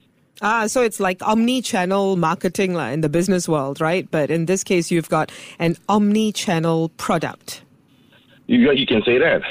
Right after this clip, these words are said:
Speaker 2: because it's from, uh, not just the, uh, the physical prospect of collecting your, your physical items, but also it allows you to connect to digital experiences such as content, uh, assets, and even, uh, going virtual world with, uh, your virtual avatars.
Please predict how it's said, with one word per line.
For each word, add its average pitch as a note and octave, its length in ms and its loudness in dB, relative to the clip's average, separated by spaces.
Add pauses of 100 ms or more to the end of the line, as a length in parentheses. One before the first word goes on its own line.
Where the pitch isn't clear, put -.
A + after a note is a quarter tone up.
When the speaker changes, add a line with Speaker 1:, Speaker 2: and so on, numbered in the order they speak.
Speaker 2:
because G#2 240 0
it's G2+ 120 0
from, F#2 260 2
uh, F2+ 180 2
not G#2 180 2
just A2+ 240 0
the, D#2+ 280 2
uh, - 360 -2
the - 160 -2
physical G2 300 0
prospect F2+ 320 -2
of D2 80 -2 (260)
collecting F#2+ 340 2
your, C2 240 -4
your E2 120 -2
physical F2 240 2
items, G#2+ 300 0
but - 200 0
also C3+ 400 4
it G#2+ 160 0
allows G#2+ 340 2
you A2+ 80 0
to F#2 80 -4
connect G2 400 -2
to A2+ 60 -2
digital - 320 -4
experiences G#2 680 0
such F#2+ 160 -2
as D2 100 -2 (300)
content, F#2+ 640 0 (380)
uh, D2+ 340 0
assets, - 540 0 (380)
and E2+ 260 2
even, A#2 400 4 (220)
uh, E2 120 0
going G#2 340 2 (140)
virtual F2+ 320 2
world F#2 420 4 (140)
with, E2 160 -2
uh, C#2+ 60 -4
your D#2 180 -2
virtual - 300 0
avatars. D2 440 -4